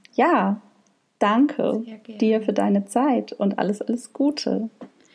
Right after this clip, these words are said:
Speaker 2: Sehr gern, Hannah. Und, ähm, ich, ich würde auch sagen, schreibt alle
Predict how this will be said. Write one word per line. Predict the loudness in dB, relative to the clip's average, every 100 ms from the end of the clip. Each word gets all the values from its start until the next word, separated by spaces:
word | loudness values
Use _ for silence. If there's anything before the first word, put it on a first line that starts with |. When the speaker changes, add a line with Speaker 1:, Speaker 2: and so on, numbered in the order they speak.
| -20 -20 _
Speaker 2:
Sehr | -6 -4
gern, | -2 -4 -4
Hannah. | -6 -6 -6
Und, | -10 -10
ähm, | -8 -8 -10
ich, | -14 -16 -18 -16
ich | -10
würde | -6 -6 -8
auch |
sagen, | -8 -10 -8 -10
schreibt | -10 -12 -12 -12
alle | -12 -10 -10 -12